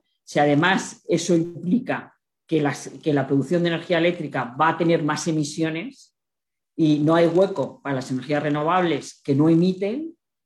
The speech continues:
me parece que no es adecuado ni por una perspectiva ni por otra, desde, con todo el respeto, por supuesto. Pero yo creo que no debería alejarse de los modelos de eficiencia económica que persiguen, además, un precio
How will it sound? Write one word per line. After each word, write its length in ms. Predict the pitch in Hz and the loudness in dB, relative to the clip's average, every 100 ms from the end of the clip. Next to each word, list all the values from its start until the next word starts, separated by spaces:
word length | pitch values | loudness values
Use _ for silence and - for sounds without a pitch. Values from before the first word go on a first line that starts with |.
| - | -6
me 160 | 147 143 | -2 0
parece 520 | 131 135 139 165 160 | -2 -2 -2 -4 -2
que 240 | 151 139 | -2 -2
no 480 | 135 135 131 139 143 | -2 0 0 2 0
es 140 | 139 | -2
adecuado 420 | 151 139 139 143 180 | -2 -4 -2 -4 -4
ni 80 | |
por 160 | 226 143 | -6 -4
una 240 | 147 151 | -2 -2
perspectiva 760 | 147 143 - 139 147 147 147 - _ | -6 -10 -10 -8 -4 -4 -4 -10 _
ni 100 | 139 | -8
por 180 | 131 131 | -4 -2
otra, 420 | 143 160 165 - | 0 0 -2 -2
desde, 480 | 147 143 - 131 131 | -6 -6 -6 -8 -8
con 140 | 135 127 | -8 0
todo 140 | 143 | 0
el 40 | |
respeto, 400 | 131 - 160 - | 0 -2 -4 -4
por 120 | 120 - | -8 -20
supuesto. 480 | 117 139 143 - - _ _ _ - | -18 -14 -14 -16 -20 _ _ _ -4
Pero 180 | 143 | 0
yo 200 | 143 156 | 2 0
creo 220 | 170 175 180 | 2 2 2
que 100 | 160 | -2
no 100 | 156 | -2
debería 540 | 165 165 156 165 165 | 0 0 0 -2 -2
alejarse 1000 | 156 143 131 143 160 160 - 170 165 _ _ | -4 -6 -8 -6 -6 -4 -6 -6 -8 _ _
de 140 | 147 143 | 0 2
los 180 | 139 135 | 2 0
modelos 540 | 131 139 147 156 156 | -2 0 0 -2 -4
de 80 | 147 | -6
eficiencia 400 | 135 131 131 151 | -6 -4 -4 -4
económica 560 | 147 143 143 139 147 | -4 -2 0 -2 -6
que 100 | 147 | -8
persiguen, 520 | 139 120 - 143 139 143 | -12 -14 -12 -8 -6 -4
además, 360 | 135 139 139 - _ | -4 -4 -6 -10 _
un 160 | 170 165 | -6 -4
precio 380 | 165 160 139 | -4 -4 -6